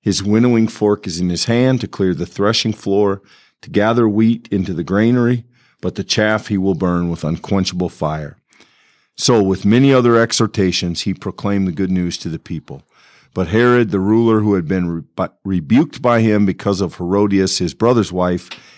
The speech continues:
and because of all the evil things that Herod had done, added to them by shutting up John in prison." So here we have this moment, and, uh, we sort of, um, foreshadowed this yesterday.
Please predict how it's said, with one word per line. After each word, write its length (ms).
and 80
because 260
of 100
all 180
the 120
evil 240
things 360
that 120
Herod 420
had 260
done, 400
added 460
to 120
them 360
by 160
shutting 540
up 240
John 520
in 160
prison." 500
So 340
here 200
we 180
have 340
this 240
moment, 480
and, 400
uh, 60
we 260
sort 300
of, 240
um, 520
foreshadowed 720
this 220
yesterday. 520